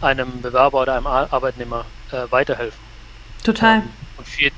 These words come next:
Speaker 1: und das auf die Zielgruppe, wo dir, ähm, wo dir, ähm, also wo du, wo du gerade suchst, ne?
Speaker 2: Ja.
Speaker 1: Ähm, oder eine andere gute Frage ist auch, ähm, welches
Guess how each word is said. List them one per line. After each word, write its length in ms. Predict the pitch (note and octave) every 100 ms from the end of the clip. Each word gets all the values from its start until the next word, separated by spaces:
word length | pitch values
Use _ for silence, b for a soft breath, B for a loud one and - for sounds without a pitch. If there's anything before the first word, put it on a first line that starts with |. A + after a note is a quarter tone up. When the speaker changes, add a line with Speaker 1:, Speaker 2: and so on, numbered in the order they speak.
| - -
Speaker 1:
und 200 | F#3 C#3+
das 200 | D3+ -
auf 200 | D3+ -
die 180 | - -
Zielgruppe, 560 | - D#3+ - C#3+ C#3
wo 140 | C3+ C3+
dir, 400 | B2+ C3 C3 C#3+ -
ähm, 320 | C3+ B2 A#2+ - - B B -
wo 180 | C3 B2
dir, 680 | B2 B2 A#2+ A#2+ A#2 A2+ A2 - - C3
ähm, 500 | A#2 A2+ A2 A2 A2 -
also 240 | A2+ A#2+ C3+
wo 80 | C3
du, 160 | C3 C3+
wo 60 |
du 80 | B2
gerade 220 | - A2+
suchst, 300 | A2 B2 -
ne? 80 | - - B B B -
Speaker 2:
Ja. 160 | G3+ - - - - -
Speaker 1:
Ähm, 420 | C3+ B2 A#2+ A#2+ - - - - - -
oder 300 | D#3 C#3 C3
eine 140 | C3 C#3
andere 260 | D3+ D3
gute 180 | D3 D3+
Frage 280 | - C3+ C3+
ist 120 | B2+
auch, 340 | D3+ C3+ - - - -
ähm, 320 | D3 B2+ C3 -
welches 540 | C#3+ C#3 - - -